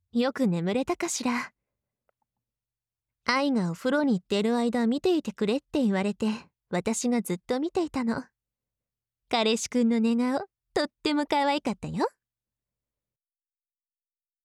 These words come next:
「お姉ちゃんただいま」って、あれ？もう起きちゃったの？あ、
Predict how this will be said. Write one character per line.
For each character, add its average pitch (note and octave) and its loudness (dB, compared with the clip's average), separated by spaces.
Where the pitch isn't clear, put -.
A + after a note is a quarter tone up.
「お F4 0
姉 F#4 2
ち - 0
ゃ A#4 4
ん G4 2
た F#4+ 2
だ G#4 2
い A4+ 4
ま」 A4+ 4
っ - -20
て、 F#4+ 0
あ - 0
れ？ E4+ 4
も - 0
う - -8
起 - -6
き - 0
ち - 2
ゃ A4 4
っ G#4 -2
た G4 6
の？ D4 2
あ、 A3+ -2